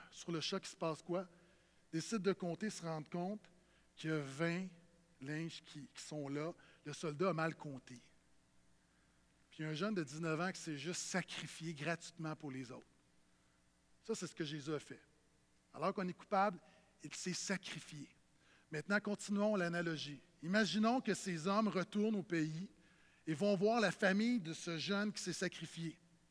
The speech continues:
Puis qu'il y en a un qui arrive et qui dit, euh, « Moi, là, je suis tellement reconnaissant pour le don gratuit de votre fils. Par reconnaissance, je vous donne ce que j'ai dans les poches. Voici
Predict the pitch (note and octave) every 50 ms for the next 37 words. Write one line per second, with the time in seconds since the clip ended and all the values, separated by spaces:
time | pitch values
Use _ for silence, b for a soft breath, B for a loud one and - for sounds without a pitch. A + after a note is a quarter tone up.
0 | _ _ _ b b b b b b b b b - - A#3 A3 A3 A#3 C4+ D4+
1 | - C#4+ A#3+ A3+ A3 C4 D4+ C4+ A3+ F#3 F#3+ D3+ D3 F#3 A#3 A#3 A3 G#3 F#3 -
2 | - B B B B B B B B F#3+ G#3+ B3+ C#4+ C4+ C4+ C#4 C#4 B3+ - -
3 | - C4 B3 B3 C4+ C#4+ D4+ C4+ B B3 B F3+ A#3 A3+ - C4 B3 A#3+ A3+ -
4 | - C#4 C#4 D4 C#4 A#3 A3 G#3+ G#3 F3 A#3+ C4+ D4+ B3+ F#3+ A#3+ A#3 - - C4
5 | G3+ F3 A3+ G3+ - - - B3 B3+ D4 - - - - b b b b b b
6 | b b - F#3 G3 G#3 G3+ F3 - C#4+ C4+ B3+ - - D4+ D#4 D4+ F3+ F#3+ G3
7 | B3+ C4 C#4+ - - A#3+ G#3+ F3 B3 B3 A#3 A3+ G#3+ G3+ - C4 C4 G3 F#3+ A3+
8 | G3+ - C#4